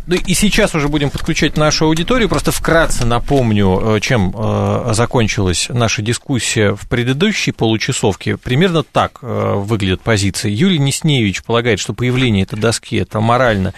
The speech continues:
и свидетельствует о падении нравственности вообще в обществе, общество больно.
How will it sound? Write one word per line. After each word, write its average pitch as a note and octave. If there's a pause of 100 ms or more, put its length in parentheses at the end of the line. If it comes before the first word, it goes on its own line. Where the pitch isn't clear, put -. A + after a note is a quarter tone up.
(220)
и -
свидетельствует A#2
о A#2
падении A#2
нравственности G#2+
вообще G#2
в G2+
обществе, D#3+
общество -
больно. A2+